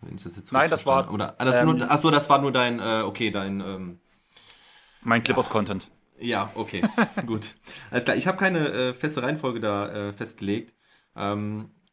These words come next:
Speaker 1: bei mir sind es im Endeffekt, ähm, drei Spieler, die ich glaube, die es wirklich werden könnten. Ähm, und die befinden sich auch unter den ersten, äh, fünf Top-Picks. Ähm, ich hab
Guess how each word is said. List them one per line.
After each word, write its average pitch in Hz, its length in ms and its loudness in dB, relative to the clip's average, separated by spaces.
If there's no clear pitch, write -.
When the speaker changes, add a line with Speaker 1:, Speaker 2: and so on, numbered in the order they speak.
Speaker 1:
bei 107 320 -4
mir 127 220 -2
sind 135 280 -6
es 110 360 -8
im 107 140 -8
Endeffekt, 110 640 -8
ähm, 92 640 -10
drei 107 440 -4
Spieler, 120 360 -2
die 101 260 -4
ich - 360 -8
glaube, 107 340 -2
die 107 100 -6
es 104 120 -8
wirklich 110 300 -4
werden 98 240 2
könnten. 120 500 -6
Ähm, 101 580 -2
und 104 120 0
die 107 140 2
befinden 110 300 -2
sich 104 160 -2
auch 104 220 -2
unter 104 220 -4
den 101 220 -2
ersten, 98 420 -2
äh, 98 220 0
fünf 104 400 -4
Top-Picks. - 640 -2
Ähm, 104 840 2
ich - 520 -6
hab - 360 -2